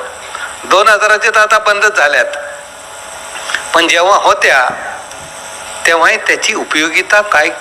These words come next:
होती का? नाही. बहुतेक लोक थप्प्याला जोडायचे, त्यामुळे तर शासनाने ते बंद करून टाकल्या. माणूस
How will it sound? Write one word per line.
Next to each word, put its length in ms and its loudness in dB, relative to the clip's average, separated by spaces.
होती 260 0
का? 300 2
नाही. 400 0
बहुतेक 480 0
लोक 440 0
थप्प्याला 400 2
जोडायचे, 460 0
त्यामुळे 300 4
तर 80 2
शासनाने 400 2
ते 100 2
बंद 220 2
करून 180 4
टाकल्या. 320 2
माणूस 340 4